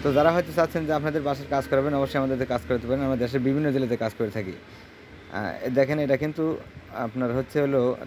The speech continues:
তালা system আছে। তো আমাদের স্ক্রিনে দেওয়া নাম্বারে যোগাযোগ করলে ইনশাল্লাহ আপনারা আমাদের দ্বারা কাজ করাতে পারবেন, সমস্যা নেই ইনশাল্লাহ। আর আমার চ্যানেলটা যারা subscribe করেন নাই তারা subscribe করে,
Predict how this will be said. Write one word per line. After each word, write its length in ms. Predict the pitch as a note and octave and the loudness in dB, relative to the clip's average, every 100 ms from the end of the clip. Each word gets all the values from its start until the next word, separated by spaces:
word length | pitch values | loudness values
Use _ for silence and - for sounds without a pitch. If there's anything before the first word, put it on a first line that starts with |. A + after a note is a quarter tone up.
| - | 0
তালা 200 | C3+ A#2+ | 0 0
system 340 | B2+ - G#2 | -2 -6 -6
আছে। 280 | G2+ B2 D3 - - - - - - - - - | -6 -4 -6 -8 -18 -16 -14 -14 -16 -18 -12 2
তো 100 | C3+ | 4
আমাদের 340 | C#3 D3 D3+ | 4 2 0
স্ক্রিনে 240 | C#3 E3+ E3 | 0 -2 0
দেওয়া 120 | D#3 | 2
নাম্বারে 260 | D3+ D3+ | 2 2
যোগাযোগ 280 | C#3 C#3 C#3 C3+ | 4 4 4 2
করলে 160 | D#3 | 0
ইনশাল্লাহ 320 | D#3+ C3+ B2+ B2 | 0 0 0 0
আপনারা 300 | A#2+ A#2+ G2 | 0 0 0
আমাদের 340 | A#2+ B2 A#2+ | 0 0 0
দ্বারা 200 | G#2+ A2 | 0 -2
কাজ 180 | G#2+ G#2+ - | -2 -4 -2
করাতে 200 | A2 G#2+ | -2 -2
পারবেন, 280 | A2 A2+ C3 | -2 -2 -4
সমস্যা 320 | A#2 A#2+ - | -4 -4 -2
নেই 120 | C3 | -2
ইনশাল্লাহ। 500 | D3 B2+ B2+ C3+ C#3 F#3 - - - - - | 0 -2 0 0 0 -2 -8 -14 -12 -8 0
আর 140 | B2 | 2
আমার 200 | C3 D#3 | 4 2
চ্যানেলটা 280 | D#3 D#3 D#3 | 2 2 4
যারা 160 | D3+ | 4
subscribe 380 | C#3+ D3 - E3+ E3 | 4 2 0 -2 -2
করেন 120 | D#3 | -2
নাই 100 | D#3+ | 0
তারা 180 | D3+ C3+ | 0 0
subscribe 420 | C3+ B2 C3 A2+ | -2 -2 0 0
করে, 120 | G2+ | -2